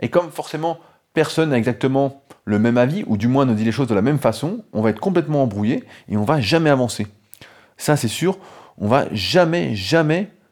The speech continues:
avancer. C'est comme ça qu'on est le plus perdu.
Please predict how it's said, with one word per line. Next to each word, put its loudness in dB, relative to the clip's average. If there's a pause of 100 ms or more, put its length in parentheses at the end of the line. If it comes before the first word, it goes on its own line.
(140)
avancer. 0 (400)
C'est -4
comme 2
ça 4
qu'on 0
est 2
le 2
plus -6
perdu. -2